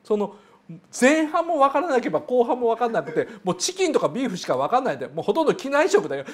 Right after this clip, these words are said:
チキンはビーフしかわかんないわけだよ。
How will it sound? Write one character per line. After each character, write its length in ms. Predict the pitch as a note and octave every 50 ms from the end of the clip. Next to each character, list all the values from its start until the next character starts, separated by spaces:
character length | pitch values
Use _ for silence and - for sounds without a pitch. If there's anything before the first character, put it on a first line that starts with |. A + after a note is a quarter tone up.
| - -
チ 140 | - - -
キ 120 | - D4+
ン 80 | D#4 D4+
は 140 | D4+ D4+
ビ 140 | C#4 D#4 F4
ー 40 | F#4
フ 80 | E4 -
し 100 | - -
か 80 | G3
わ 160 | - G3+ G3
か 160 | G3+ G#3 - D#4+
ん 40 |
な 100 | F#4 -
い 40 | A#3+
わ 100 | G3+ -
け 60 | A#3
だ 360 | C4 C#4+ - - G#3 - F#3+ F#3+
よ。 80 | -